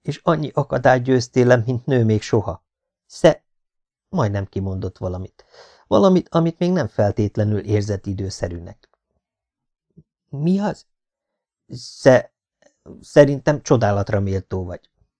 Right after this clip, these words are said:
Tara felkacagott. Ne isteníts már, csak tettem, amit kellett. Ne tenér.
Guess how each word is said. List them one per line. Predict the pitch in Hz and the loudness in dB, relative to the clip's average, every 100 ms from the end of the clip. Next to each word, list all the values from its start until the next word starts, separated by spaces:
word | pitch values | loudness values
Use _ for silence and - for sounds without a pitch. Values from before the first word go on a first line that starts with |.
| _ _ _ _ _ - | _ _ _ _ _ -4
Tara | 202 156 | -2 0
felkacagott. | - 90 92 87 - 87 - _ _ _ _ - | 0 -2 -2 -10 -10 -12 -14 _ _ _ _ -10
Ne | 196 185 | -4 -2
isteníts | 165 160 - 143 135 - | -2 -2 -6 -8 -8 -14
már, | - 120 - _ | -12 -12 -12 _
csak | - 220 | -12 -8
tettem, | - 226 - 170 | 0 0 0 -6
amit | 165 147 127 | -4 -8 -10
kellett. | - 127 123 117 _ _ _ | -6 -4 -4 -8 _ _ _
Ne | 196 | -2
tenér. | 175 117 113 117 | 0 -2 -6 -8